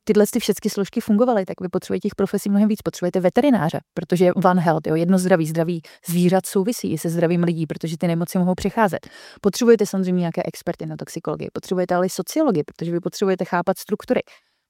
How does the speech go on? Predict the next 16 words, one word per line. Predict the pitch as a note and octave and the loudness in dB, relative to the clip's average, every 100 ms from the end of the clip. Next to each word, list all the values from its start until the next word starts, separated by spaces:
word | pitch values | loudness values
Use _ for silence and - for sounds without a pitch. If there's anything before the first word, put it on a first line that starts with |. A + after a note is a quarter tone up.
| - | -4
psychologi. | G#3+ - B3+ G3+ D3 - | -4 2 2 4 2 -2
Duševní | F3 E3+ G#3 G#3+ | -4 2 6 8
zdraví | G#3 G3 F#3+ | 6 4 2
je | F#3+ | 0
taky | F#3+ | -2
složka | A#3+ A3 - F#3 | 0 -2 0 -2
zdraví, | E3+ D#3+ - | -2 -4 -8
jo. | - _ _ - | -14 _ _ -6
Potřebujete | G3 G#3+ G3+ | 0 2 4
experty | F#3+ - G#3 G#3+ | 0 -2 -6 -4
na | G#3 | -4
komunikaci, | - A3+ C#4+ F#3+ F3 E3 | 0 0 0 -2 -4 -4
zejména | E3 E3+ F3+ G3+ | -2 -2 0 -2
v | |
health | E3+ F3+ | -2 -4
promotion. | - F3+ F3+ - F3+ F#3 | 0 2 2 0 0 2